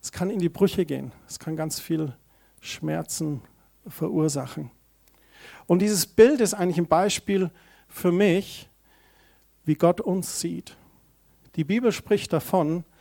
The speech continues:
dass er der Bräutigam ist und der Leib Christi, die Braut Gottes. Und dass er eines Tages wiederkommen wird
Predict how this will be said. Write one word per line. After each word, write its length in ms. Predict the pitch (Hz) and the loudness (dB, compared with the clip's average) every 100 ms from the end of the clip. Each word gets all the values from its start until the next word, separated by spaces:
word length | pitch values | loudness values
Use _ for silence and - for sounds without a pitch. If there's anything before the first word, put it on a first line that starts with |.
| _ _ | _ _
dass 180 | - 139 | -8 -6
er 240 | - 170 185 | -4 -2 0
der 100 | 165 | -2
Bräutigam 680 | - 170 226 - 170 135 131 | 4 4 4 2 0 0 -2
ist 300 | 143 175 - | -4 -4 -4
und 80 | 151 | -2
der 100 | 143 | 0
Leib 320 | 139 156 - | 0 -2 -4
Christi, 580 | - 180 - - 143 131 _ _ | -4 -2 -4 -6 -10 -10 _ _
die 80 | - | -10
Braut 640 | - 139 147 165 160 - - _ - | -8 -6 -4 -4 -4 -8 -20 _ -12
Gottes. 520 | 170 - 95 - - _ _ _ _ _ _ _ _ _ _ _ _ | -10 -8 -8 -10 -12 _ _ _ _ _ _ _ _ _ _ _ _
Und 140 | - 170 | 2 4
dass 140 | 165 | 4
er 140 | 151 143 | 2 4
eines 300 | 214 254 - | 4 4 2
Tages 440 | 226 214 208 - | 0 2 0 0
wiederkommen 580 | 214 208 - 151 143 131 | 2 0 0 -2 0 2
wird 380 | 147 208 - | 2 2 -2